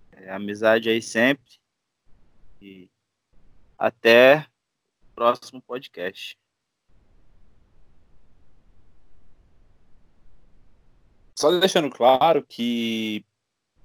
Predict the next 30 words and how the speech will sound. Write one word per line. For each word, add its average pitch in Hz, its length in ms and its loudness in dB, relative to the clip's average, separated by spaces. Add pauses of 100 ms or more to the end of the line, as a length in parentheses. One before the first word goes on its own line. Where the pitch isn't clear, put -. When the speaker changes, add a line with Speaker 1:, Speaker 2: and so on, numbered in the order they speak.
(120)
Speaker 2:
eu 120 120 -2
tive 139 260 -10
uma 143 100 -2
ideia, 120 180 2
obrigado, 113 360 2
Rafa, 104 240 0 (640)
por 98 160 -12
ter 101 120 -4
ajudado 92 340 -4
nessa. 107 400 -6 (140)
É, 101 720 0 (440)
a 107 80 -6
gente 127 320 -8
tem 147 180 -4
que - 100 -18
fazer 117 340 0
um 110 360 -4 (340)
logo 156 420 8
depois, 135 720 -4 (520)
né, 90 160 -10
depois 92 360 -14
do 87 120 -18
domingo 90 240 -16
de 87 80 -16
Páscoa, 104 520 -2 (600)
falando 196 400 6
o 196 60 -4
que - 100 -6
a 185 40 0
gente 180 200 -2